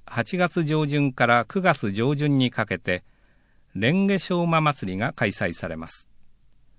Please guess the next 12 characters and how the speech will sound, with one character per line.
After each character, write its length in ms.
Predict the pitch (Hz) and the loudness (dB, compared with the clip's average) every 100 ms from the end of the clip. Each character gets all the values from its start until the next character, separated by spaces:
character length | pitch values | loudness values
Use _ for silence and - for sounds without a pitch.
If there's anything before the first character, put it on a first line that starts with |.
| _ - | _ -12
詳 220 | - 147 | -4 -2
細 240 | 139 139 | 0 2
は 220 | 123 120 - | 2 0 0
会 220 | 127 156 | 0 0
場 200 | 160 156 | 2 0
で 120 | 147 | 0
ご 100 | 120 | 0
覧 160 | 92 85 | 0 -4
く 140 | - | -8
だ 80 | 85 | -10
さ 160 | - | -8
い。 100 | 80 | -10